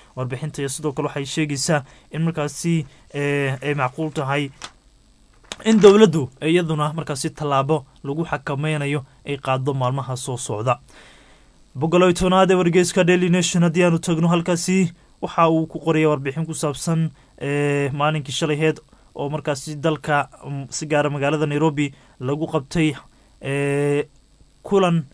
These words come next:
l-, duca ah. Kulankaasi oo lagu duceynayay,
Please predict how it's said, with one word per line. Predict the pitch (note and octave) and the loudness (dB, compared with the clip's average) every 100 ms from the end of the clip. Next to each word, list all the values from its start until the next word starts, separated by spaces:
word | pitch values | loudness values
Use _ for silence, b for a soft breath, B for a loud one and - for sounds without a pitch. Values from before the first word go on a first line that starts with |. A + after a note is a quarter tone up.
| _ - | _ -12
l-, | C#3+ C#3+ | -8 -8
duca | C#3+ C3 D#3 | -6 -2 4
ah. | C#3 B2 G2+ _ _ | 4 4 -4 _ _
Kulankaasi | E3+ F3 E3 D#3 D3 F3 F3 | 0 0 0 -4 -2 -4 -2
oo | D#3 D3+ | 0 0
lagu | D3 D#3+ | -2 -4
duceynayay, | D3 D3+ - D#3+ D3+ C#3 D#3 | -4 -4 -2 -2 -2 -2 -4